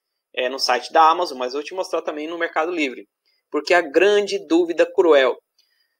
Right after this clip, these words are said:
"Meu Deus, eu tenho mais de cem mega de internet. Qual roteador eu devo comprar, Douglas? Me ajuda.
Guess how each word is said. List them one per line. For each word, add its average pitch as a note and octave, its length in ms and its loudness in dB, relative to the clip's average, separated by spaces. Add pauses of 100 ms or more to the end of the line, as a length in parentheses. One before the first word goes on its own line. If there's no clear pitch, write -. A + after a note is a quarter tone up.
(120)
"Meu G3+ 360 4
Deus, C3 360 0
eu D3 140 0
tenho E3+ 200 -6
mais G3+ 380 2
de - 60 -12
cem G#3 260 -6
mega F3 320 -4
de E3 80 -10
internet. D3 640 -6 (140)
Qual G3 340 6
roteador G#3 680 2
eu F3+ 100 0
devo E3+ 260 -4
comprar, D#3+ 520 4
Douglas? B2+ 340 -8
Me C#3+ 100 -4
ajuda. E3 560 0